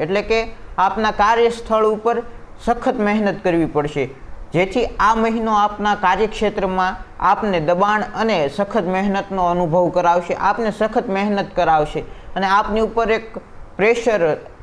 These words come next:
દબાણ અનુભવ કરાવશે આપના કાર્ય પ્રત્યે. તો ખાસ આ સપ્ટેમ્બરના મહિનામાં આપને પોતાના કાર્યક્ષેત્ર ઉપર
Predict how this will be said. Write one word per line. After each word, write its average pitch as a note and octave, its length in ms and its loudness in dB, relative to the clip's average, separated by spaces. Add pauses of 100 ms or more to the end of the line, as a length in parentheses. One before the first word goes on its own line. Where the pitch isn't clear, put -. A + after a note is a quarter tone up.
દબાણ G3+ 500 2
અનુભવ F#3 640 4
કરાવશે F3 520 2
આપના E3 460 2
કાર્ય D#3+ 380 2
પ્રત્યે. C3 420 -4 (280)
તો D3 100 -2
ખાસ F#3+ 340 0 (380)
આ F3+ 140 2
સપ્ટેમ્બરના F#3+ 640 0
મહિનામાં G3 640 -2
આપને G#3+ 420 0
પોતાના G#3 480 -2
કાર્યક્ષેત્ર G3+ 720 0
ઉપર F#3 360 -2